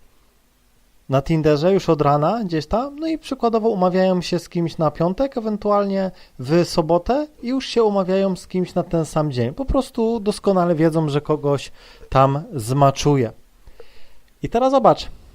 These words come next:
zazwyczaj ci niedoświadczeni, bo powiem ci, w ciągu gdzieś tam, nazwijmy to,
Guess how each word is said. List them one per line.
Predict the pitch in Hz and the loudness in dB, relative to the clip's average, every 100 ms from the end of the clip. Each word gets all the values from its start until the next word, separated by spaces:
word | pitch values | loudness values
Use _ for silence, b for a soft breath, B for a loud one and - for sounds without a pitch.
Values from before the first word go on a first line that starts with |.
| b b _ - _ _ _ _ _ | b b _ -20 _ _ _ _ _
zazwyczaj | 123 151 170 208 185 196 214 | 0 0 2 0 0 -2 -2
ci | - 175 160 | 0 2 2
niedoświadczeni, | 165 165 160 - 156 - 156 139 143 180 - _ _ _ _ b b b 123 | 0 0 0 0 0 2 2 2 0 -2 -8 _ _ _ _ b b b 0
bo | 127 135 | 2 4
powiem | 151 147 147 | 4 2 0
ci, | 147 - 151 160 160 185 _ _ - - | -2 -4 0 0 0 -2 _ _ -20 -16
w | - | -8
ciągu | - 143 143 | 0 0 2
gdzieś | 143 139 135 | 0 0 0
tam, | 135 135 135 | 0 2 0
nazwijmy | 131 135 139 131 | -4 -2 -4 -2
to, | 131 131 135 139 | 0 2 2 0